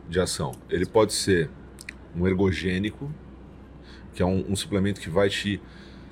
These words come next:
melhorar desempenho, mas ele vai fazer aquilo que a alimentação não consegue fazer. Tá? Vam-, vamos dar um exemplo aqui pro pessoal. Creatina. Creatina é um suplemento ergogênico, bem evidenciado, que aumenta a força.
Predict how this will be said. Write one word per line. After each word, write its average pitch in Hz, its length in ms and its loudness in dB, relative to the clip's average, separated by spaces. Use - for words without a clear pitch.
melhorar 90 400 8
desempenho, 107 800 2
mas 98 160 4
ele 110 120 6
vai 110 160 6
fazer 101 360 2
aquilo 117 260 0
que - 100 0
a 107 40 8
alimentação 110 720 2
não 139 240 2
consegue 147 640 2
fazer. 135 480 0
Tá? 85 200 6
Vam-, 92 200 4
vamos 104 220 2
dar 107 80 8
um 101 100 6
exemplo 90 340 0
aqui 85 120 -8
pro 82 100 -10
pessoal. 82 440 0
Creatina. 98 680 6
Creatina 95 440 2
é - 20 2
um 131 40 0
suplemento 107 440 0
ergogênico, 110 960 2
bem 98 200 4
evidenciado, 104 840 6
que - 120 -4
aumenta 104 360 0
a 107 40 2
força. - 680 2